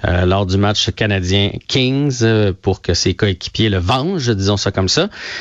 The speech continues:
Et là, on a appris qu'un de ses grands chums, c'était Jeff Ku-, euh, Brett Kulak, parce qu'il s'en va, euh, manger avec Brett Kulak.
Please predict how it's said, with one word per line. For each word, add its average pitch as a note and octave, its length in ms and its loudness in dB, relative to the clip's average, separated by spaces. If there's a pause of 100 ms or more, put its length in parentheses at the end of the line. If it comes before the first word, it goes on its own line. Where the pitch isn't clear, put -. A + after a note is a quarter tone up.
(100)
Et F#2+ 80 0
là, G#2+ 120 2
on A2 60 0
a G#2 60 2
appris G2+ 200 -2
qu'un G#2+ 160 0
de - 40 -6
ses G2+ 120 0
grands G#2 220 0
chums, B2 180 0
c'était F#2+ 220 -2
Jeff A2+ 240 -2
Ku-, A#2 100 -2
euh, F#2+ 440 2
Brett F#2+ 260 0
Kulak, C3+ 340 0
parce - 140 0
qu'il - 100 -4
s'en B2 120 2
va, A#2+ 100 2
euh, G2+ 200 2
manger G#2 420 0
avec F2 300 -2
Brett E2+ 480 -2
Kulak. - 640 -6